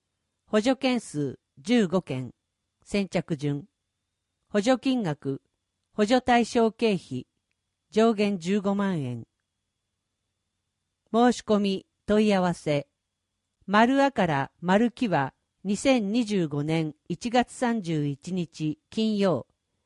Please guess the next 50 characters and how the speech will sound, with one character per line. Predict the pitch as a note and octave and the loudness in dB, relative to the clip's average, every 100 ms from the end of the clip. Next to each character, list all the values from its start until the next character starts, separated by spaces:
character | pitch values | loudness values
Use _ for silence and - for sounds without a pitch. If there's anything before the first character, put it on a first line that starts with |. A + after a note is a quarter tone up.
| _ - | _ -4
丸 | G3+ A#3 C4+ | 2 2 0
く | - B3+ | -2 -2
は、 | F3 C3+ - _ - | -2 -2 -8 _ -8
二 | G3 | 0
月 | B3 B3+ C4 | 0 0 -2
二 | C4+ A3+ | -2 -2
十 | A3 E3 | -2 -4
八 | C3+ C#3 F#3+ | -4 -6 -6
日 | F#3 - E3+ D#3+ - _ | -6 -8 -6 -6 -8 _
金 | - A3+ A#3 | -4 -2 0
曜。 | A3 F3+ A#2+ - _ _ _ _ _ | 0 0 -2 -10 _ _ _ _ _
い | G3+ | 0
ず | F#3+ A#3 | 2 2
れ | A#3 | 2
も | A3 | 2
必 | G3 - | -2 -4
着 | - F#3+ - E3+ - _ _ - | -2 0 0 -4 -4 _ _ 0
ま | A#3 | 2
で | G3+ F3 | 2 0
に、 | D3 C#3 - _ _ | -2 -6 -8 _ _
環 | A#3 B3+ | -2 -2
境 | - A#3+ A#3+ | 2 2 2
総 | - A#3 | 2 0
務 | A3+ G#3+ | 0 0
課 | A3 | 0
に | A3 A3 | 2 0
あ | G#3+ | 0
る | D3+ | -2
申 | - G3+ | -4 -4
請 | - G3+ G3 | 0 -2 0
書 | G#3 | -2
に | F3 C3+ C3+ _ | -2 -4 -6 _
必 | _ - A#3+ | _ -10 0
要 | B3 B3 | 2 2
書 | - B3+ | 2 2
類 | G#3 D#3 D3 | 2 0 -4
を | |
添 | - D3+ | -2 -4
え | D3 | -4
て、 | - C#3+ C3 _ _ _ _ - | -4 -6 -6 _ _ _ _ -2
環 | A#3+ B3 | 0 0
境 | - A3+ G#3+ | 2 2 4
総 | A3 G#3+ | 4 4
務 | G3+ | 2
課 | - E3 | -2 -2
へ。 | D#3 C#3+ - _ _ _ _ _ _ _ _ _ _ _ _ _ | -2 -4 -10 _ _ _ _ _ _ _ _ _ _ _ _ _
申 | - B3+ B3+ | -2 0 0
請 | - B3 | 2 2
書 | A#3 B3 | 2 2
は、 | F3+ D3+ | 2 0